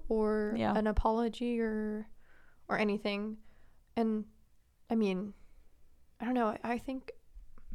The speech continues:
Speaker 1: how amazing would that feel if, like, say those girls who I was living with and while my dad was super sick, like,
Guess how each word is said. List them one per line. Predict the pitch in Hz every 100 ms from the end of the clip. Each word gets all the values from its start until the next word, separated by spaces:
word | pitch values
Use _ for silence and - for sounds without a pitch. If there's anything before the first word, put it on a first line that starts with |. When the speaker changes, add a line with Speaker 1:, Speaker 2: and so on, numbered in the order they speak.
| - - - - - -
Speaker 1:
how | - 240
amazing | 240 226 233 226 233
would | 220 214
that | 226 -
feel | 220 214 208 208 - - - - - -
if, | 226 220 - - - - - - - - - - -
like, | 240 233
say | - 226
those | 214 208
girls | - 226 214 214 208
who | - 226 220 226 214 214 - - - - - - -
I | 240
was | 220 196
living | 208 220 214
with | 214 208 -
and | 220 214
while | 220
my | 220 214
dad | - 226
was | 220 233 -
super | 277 - 285
sick, | 294 294 294 - - - - - - -
like, | 233